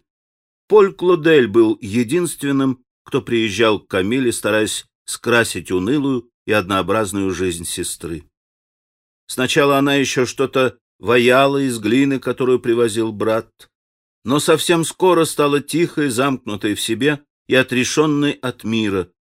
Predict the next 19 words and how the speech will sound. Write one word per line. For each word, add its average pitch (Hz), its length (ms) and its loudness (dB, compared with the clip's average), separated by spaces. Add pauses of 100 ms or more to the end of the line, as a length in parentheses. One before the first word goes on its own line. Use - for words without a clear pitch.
(120)
бросив 139 500 2
своё 120 280 2
любимое 123 520 2
занятие 110 600 -2
до 98 200 0
смерти, 147 680 -4
так 147 360 -6
больше 117 520 -2 (240)
и 117 140 -2
не 110 120 -2
прикоснулась 95 800 -4
к - 100 -20
работе. 76 560 -8 (1080)
Прошло 147 460 2
много 175 440 2
лет, 117 600 -2
как - 260 -6
Камила 120 380 0
Клодель 123 680 -2